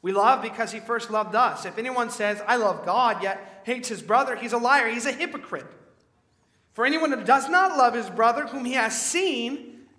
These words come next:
cannot love God whom he has not seen. And he's given us this command. Whoever loves God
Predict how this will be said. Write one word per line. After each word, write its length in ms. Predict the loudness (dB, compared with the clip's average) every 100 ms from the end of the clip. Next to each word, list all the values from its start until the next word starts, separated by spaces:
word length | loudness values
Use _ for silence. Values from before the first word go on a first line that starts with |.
| -8
cannot 320 | -2 -2 0
love 220 | -2 0
God 300 | 0 0 0
whom 140 | -6 -8
he 80 |
has 200 | -8 -8
not 240 | -6 -6 -6
seen. 420 | -12 -14 -14 -20 -20 _ _ _ _ _ _ _
And 120 | -12
he's 160 | -10 -6
given 260 | -6 -4 -6
us 240 | -8 -14 -12
this 180 | -12
command. 460 | -10 -12 -10 -10 -14 -20 _ _ _ _ _ _ _ _ _ _
Whoever 280 | -8 -6 -4
loves 400 | -4 -4 -6 -16 -18
God 480 | -8 -4 -4 -6 -12